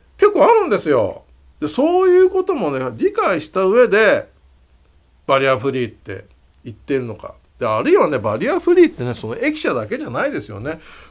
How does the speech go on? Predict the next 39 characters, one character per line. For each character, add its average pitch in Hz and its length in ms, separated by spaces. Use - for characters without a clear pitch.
こ 180 180
の 240 380
交 269 200
通 269 180
バ 247 120
リ 240 100
ア 233 80
フ 220 120
リ 185 80
ー、 - 140
公 262 340
共 262 380
交 254 280
通 247 280
機 - 160
関 247 360
の 202 180
事 135 140
業 269 240
者 208 140
が 147 100
ど 294 220
う 311 60
い 254 100
う - 20
意 214 60
識 - 180
を 180 80
持 160 160
っ 156 40
て 185 160
運 160 200
用 147 180
し 143 60
て 156 80
い - 20
る 139 60
の 131 140
か。 - 220